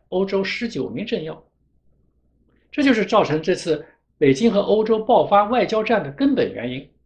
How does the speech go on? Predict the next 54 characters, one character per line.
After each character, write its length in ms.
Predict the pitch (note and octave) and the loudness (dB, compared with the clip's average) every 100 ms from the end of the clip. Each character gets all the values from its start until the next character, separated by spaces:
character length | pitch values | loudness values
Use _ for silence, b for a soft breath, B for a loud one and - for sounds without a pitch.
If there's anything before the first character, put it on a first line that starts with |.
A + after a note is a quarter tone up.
| _ _ _ _ _ _ _ _ _ _ _ _ _ _ | _ _ _ _ _ _ _ _ _ _ _ _ _ _
如 140 | - C4+ | 2 4
果 120 | C4+ | 4
北 200 | - D#3 | 4 2
京 120 | C4+ | 2
对 120 | C4 | 2
欧 180 | G3+ A#3+ | 2 2
洲 140 | B3 A#3 | 2 2
也 160 | B2+ | 2
是 120 | B3+ | 2
一 80 | B3+ | 0
个 120 | B3 | 0
对 200 | A#3+ C4+ | 0 0
等 160 | E3+ A#2 | 0 -2
制 140 | - | -4
裁， 220 | D3 - - | -8 -6 0
就 120 | A#3+ | 0
是 100 | A3 | 2
欧 280 | G3+ A#3+ B3 | 2 2 4
洲 160 | A#3+ | 4
制 140 | A#3+ A#3 | 4 0
裁 120 | G3+ | 0
我 160 | D3+ | 0
们 140 | C#3 F#3+ | -2 -4
四 160 | - | -2
个 80 | F3 | 0
人， 180 | D3+ - | 2 2
我 120 | C#3+ F3+ | 0 4
们 140 | C4+ | 6
也 240 | G3+ E3+ | 6 4
制 160 | - G#3 | -2 -8
裁 160 | - F#3 | -4 -2
欧 260 | G#3 A#3+ | 2 2
洲 160 | A#3+ A#3+ | 4 0
四 200 | - A3+ | 0 -2
个 80 | B2 | -2
人， 260 | A2 - b - | -4 -8 b 0
这 140 | D#4 | 2
样 140 | C#4+ | 4
呢， 200 | F3+ - - - | 2 -4 -10 -6
就 120 | G3+ | -6
不 200 | - B3 | -2 0
会 220 | C4+ C#3 - - | 0 0 -6 0
爆 220 | A3 A#2+ | 2 4
发 340 | A#2+ E3 - - _ _ | 2 -4 -4 -12 _ _
所 180 | - C3+ | -6 0
谓 120 | D3+ | 0
的 100 | C3+ | 0
中 280 | - G#3 G3+ | -8 -8 -6
欧 220 | F#3+ G#3+ | -6 -2
外 180 | G#3+ C3+ | -2 -2
交 180 | F#3+ | -4
战。 240 | G3+ F#3 - _ _ _ _ _ _ _ _ _ _ _ _ _ _ _ _ - | -4 -6 -10 _ _ _ _ _ _ _ _ _ _ _ _ _ _ _ _ 0
但 140 | C4+ | 2
是 200 | A#3+ B3 | 6 6